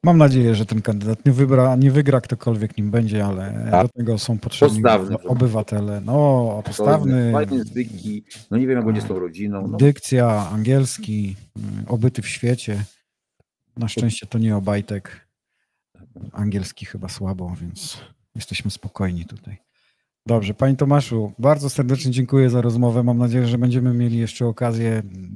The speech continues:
Speaker 1: Wiem, liczę na to, że, że, że następne,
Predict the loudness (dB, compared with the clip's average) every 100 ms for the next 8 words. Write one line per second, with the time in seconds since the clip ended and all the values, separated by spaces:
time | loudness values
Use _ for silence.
0 | -14 -12 -6 -2 0 2 2 0 -2 -4
1 | -4 -6 -8 -8 -10 -12 -12 -10 -8 -6
2 | -2 0 2 2 0